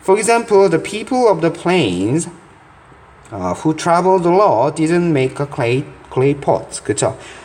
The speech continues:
어, 예를 들면, 네, 평야, 평야에 있는 사람들은, 그죠? 어, 이 사람들은, 네,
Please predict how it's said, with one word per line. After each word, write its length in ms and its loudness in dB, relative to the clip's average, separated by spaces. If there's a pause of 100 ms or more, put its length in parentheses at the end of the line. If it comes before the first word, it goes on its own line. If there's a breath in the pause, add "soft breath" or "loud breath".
(160 loud breath)
어, 260 2
예를 320 2
들면, 640 0
네, 580 -8
평야, 560 0 (260)
평야에 760 2
있는 460 0
사람들은, 920 0 (160)
그죠? 300 0 (500 loud breath)
어, 560 0
이 60 -4
사람들은, 840 0 (220)
네, 320 -10